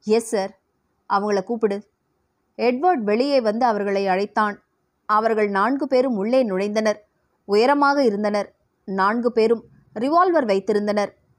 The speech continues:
அவர்களை பார்த்த பிரின்ஸிற்கு அவர்கள் மேல் நம்பிக்கை வந்தது. ஜான் கொடுத்திருந்த சி சி டி வி ஃபுட்டேஜை பிரின்ஸ் அவர்களிடம் கொடுத்தான். இந்த ரெண்டு பேரும் தான். பிரின்ஸ் சொல்ல அவர்களின் பார்வை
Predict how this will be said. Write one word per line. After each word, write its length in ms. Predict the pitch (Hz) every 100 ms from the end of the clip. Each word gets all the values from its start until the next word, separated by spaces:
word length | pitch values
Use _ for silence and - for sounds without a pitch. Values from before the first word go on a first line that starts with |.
| _ _ _
அவர்களை 520 | 208 220 214 208 202
பார்த்த 380 | 190 233 277 254
பிரின்ஸிற்கு 640 | 220 240 269 233 233 220 - _ _ _ _
அவர்கள் 440 | 247 277 269 262
மேல் 220 | 277 285
நம்பிக்கை 440 | 208 208 302 311 240
வந்தது. 460 | 196 208 208 - _ _ _ _ _
ஜான் 440 | 180 175 214 285
கொடுத்திருந்த 540 | 294 233 247 277 262 247
சி 220 | - 294
சி 160 | 302 349
டி 140 | 302
வி 160 | 247 233
ஃபுட்டேஜை 640 | 226 202 233 240 202 - _ _ -
பிரின்ஸ் 380 | 277 269 - - _
அவர்களிடம் 640 | - 226 240 226 214 233 269
கொடுத்தான். 540 | 196 208 226 214 208 _ _ _ _ _ -
இந்த 260 | 202 202
ரெண்டு 260 | 190 220 254
பேரும் 280 | 247 233 220
தான். 260 | 208 - _ _ _ _ _ _
பிரின்ஸ் 320 | 302 339 359
சொல்ல 440 | 285 233 233 214 214 _ _
அவர்களின் 580 | - 226 247 247 233 214
பார்வை 540 | 202 202 240 226 214